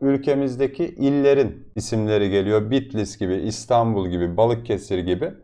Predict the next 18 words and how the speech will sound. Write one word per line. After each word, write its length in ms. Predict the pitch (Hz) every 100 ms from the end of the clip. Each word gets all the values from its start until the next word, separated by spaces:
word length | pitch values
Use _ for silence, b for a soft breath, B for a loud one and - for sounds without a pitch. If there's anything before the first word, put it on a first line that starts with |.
| _
Ben 300 | 113 151 165
bu 60 | 160
sistemi 580 | - 160 - 165 180 180 -
bozmadım 600 | 120 165 170 147 120 107 110
aslında. 420 | 104 - 131 160
Gene 280 | 151 156 147
şehir 300 | 135 120 113
ismi 320 | 110 117 113
koydum 360 | 117 117 156
ama 180 | 156 151
Yüzüklerin 540 | 147 143 143 147 151 151
Efendisi 500 | 147 156 151 120 131
hayranı 560 | 131 135 139 139 147
olduğum 260 | 143 113 107
için 160 | 107
Yüzüklerin 680 | 160 147 139 139 143 143 143
Efendisi'ndeki 920 | 139 139 143 139 113 - 107 101 113
şehirlerin 640 | - 123 120 113 117 113